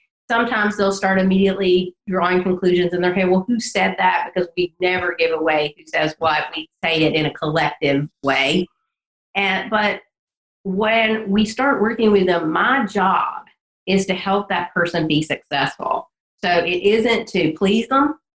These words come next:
It isn't to tell them what they wanna hear. It isn't to hold back the brutal, honest truth about what I'm understanding about the organization. They're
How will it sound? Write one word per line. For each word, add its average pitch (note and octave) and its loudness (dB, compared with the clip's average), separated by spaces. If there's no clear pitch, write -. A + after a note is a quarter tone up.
It F3+ 0
isn't F#3+ 2
to F#3 -4
tell F#3 0
them F#3+ 2
what F3+ 0
they F3 0
wanna E3 0
hear. F3+ -2
It F3+ -2
isn't G#3 0
to F#3 -2
hold F#3 -2
back E3 -2
the D#3 -2
brutal, E3 -2
honest D3+ -2
truth D#3 0
about D#3 -2
what D#3 0
I'm D#3 0
understanding D#3 0
about D#3 0
the D#3+ -2
organization. D#3 0
They're A3 -2